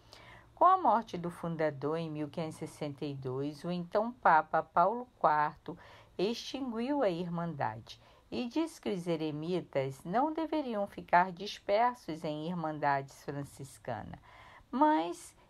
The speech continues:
que se juntassem à verdadeira ordem de São Francisco de Assis. Benedito escolheu para si o convento de Santa Maria de Jesus em Palermo,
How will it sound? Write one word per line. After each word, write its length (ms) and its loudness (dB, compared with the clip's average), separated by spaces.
que 120 -4
se 260 -6
juntassem 1080 2
à 220 4
verdadeira 840 -2
ordem 460 2
de 120 -6
São 240 -6
Francisco 600 -10
de 140 -6
Assis. 640 -12
Benedito 720 -2
escolheu 460 2
para 300 2
si 260 -6
o 120 -2
convento 640 -2
de 140 -8
Santa 500 -4
Maria 480 -2
de 160 -8
Jesus 540 -6
em 120 -8
Palermo, 800 -6